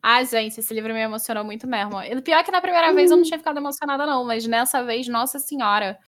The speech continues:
Speaker 1: Não, eu tava eu e a Joy, duas horas da manhã, nossa, como eu, como eu tá chorando. Eu assim, <laughs> Joy, eu não consigo parar de
Speaker 2: Né?
Speaker 1: chorar.
Speaker 2: Tô chorando de lá e eu daqui. Realmente, e é porque a gente começou o podcast dizendo que a gente não ia lembrar de muita coisa,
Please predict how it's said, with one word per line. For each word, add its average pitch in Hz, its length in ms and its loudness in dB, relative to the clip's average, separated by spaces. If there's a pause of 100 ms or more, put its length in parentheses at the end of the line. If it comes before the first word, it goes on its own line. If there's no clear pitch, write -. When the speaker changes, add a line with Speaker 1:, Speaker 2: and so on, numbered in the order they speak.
(120)
Speaker 1:
Não, 262 160 6
eu 240 80 4
tava 240 220 4
eu 247 80 4
e 262 40 4
a 302 80 2
Joy, 247 180 4
duas 254 200 0
horas 294 160 2
da 277 100 0
manhã, 247 220 -2
nossa, 254 280 0
como 262 240 -2
eu, 285 160 0
como 269 200 -2
eu 285 40 0
tá 277 120 -2
chorando. 202 680 -2
Eu 233 160 -4
assim, 269 300 -10
<laughs> 605 360 6
Joy, 370 100 -2
eu - 1500 -10
não 508 140 4
consigo 494 380 4
parar 494 240 2
de 466 80 -10
Speaker 2:
Né? 247 320 6
Speaker 1:
chorar. - 180 -10 (440)
Speaker 2:
Tô 240 100 -4
chorando 240 400 0
de 233 100 -2
lá 226 220 4
e 240 60 4
eu 247 100 6
daqui. 262 580 0 (420)
Realmente, 269 540 4
e 269 100 4
é 269 140 12
porque 294 280 0
a 311 60 6
gente 320 220 0
começou 277 440 4
o 269 60 -2
podcast 254 600 2
dizendo 254 320 -2
que 254 100 -4
a 262 40 2
gente 254 220 0
não 269 100 2
ia 339 80 2
lembrar 285 280 4
de 254 100 2
muita 262 220 4
coisa, 254 460 2